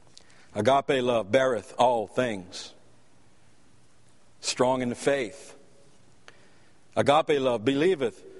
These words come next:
all things. It's a love that, it's a love that causes us to be hopeful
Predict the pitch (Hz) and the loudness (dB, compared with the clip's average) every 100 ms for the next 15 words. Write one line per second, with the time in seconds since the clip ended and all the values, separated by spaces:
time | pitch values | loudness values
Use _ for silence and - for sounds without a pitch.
0 | - - 127 147 135 147 147 120 143 - | -12 0 2 2 0 0 0 0 -2 0
1 | 147 147 160 135 117 - - 160 - 151 | 2 2 2 0 -4 -8 -4 -2 0 2
2 | 156 175 151 135 170 175 170 151 147 151 | 2 2 0 0 2 2 2 0 0 0
3 | 139 - 202 226 - 151 107 | -2 2 2 2 0 -2 -2